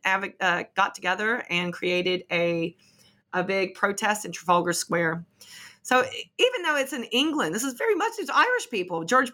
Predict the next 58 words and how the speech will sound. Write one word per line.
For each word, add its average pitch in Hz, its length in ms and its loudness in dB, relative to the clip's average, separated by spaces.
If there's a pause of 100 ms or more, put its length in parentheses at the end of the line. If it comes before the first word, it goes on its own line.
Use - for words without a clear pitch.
George 277 280 -2
Bernard 240 300 4
Shaw 302 320 0
was 277 160 -6
there 170 260 0
when 175 100 -4
the 180 60 -4
statue 180 440 0
was 165 220 0
unveiled. 151 560 0
George, 202 300 0
I 196 80 0
think 339 200 0
he 262 60 -6
was 190 120 -6
also 208 340 2
at 180 100 -2
the 175 220 0
protest - 500 -2
in - 60 -8
Trafalgar 170 380 0
Square 202 420 -2
where 165 80 -8
they 165 80 -2
were 160 80 -4
doing 160 200 -4
talks - 380 2
and 160 140 -4
lectures. 170 400 -4 (680)
So 254 220 0
this 349 200 -8
is 208 100 -8
very 254 240 0
much 254 220 -6
so, 202 480 -2
like, 208 200 0
right 202 240 2
in 220 80 -6
the 185 60 -6
heart, 196 360 0
like, 180 140 -8
right 208 160 0
outside 196 260 -2
of 175 100 -8
London, 202 400 0
like, 175 220 -6
this 190 220 -2
amazing 202 520 0
kind 196 120 -4
of 180 100 -8
Irish 208 360 2
resistance 180 640 0
right 202 200 0
outside 180 560 -2 (400)
of, 175 160 4
like, 175 140 -2
<laughs> - 100 -8
the 247 440 0